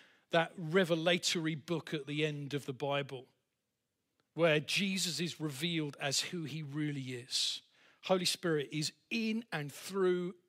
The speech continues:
all of that. He's the one that comes and enables mere humanity to do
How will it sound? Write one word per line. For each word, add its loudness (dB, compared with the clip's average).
all 2
of -4
that. -8
He's -4
the -6
one 0
that -10
comes -4
and -4
enables -4
mere 0
humanity -6
to -4
do -2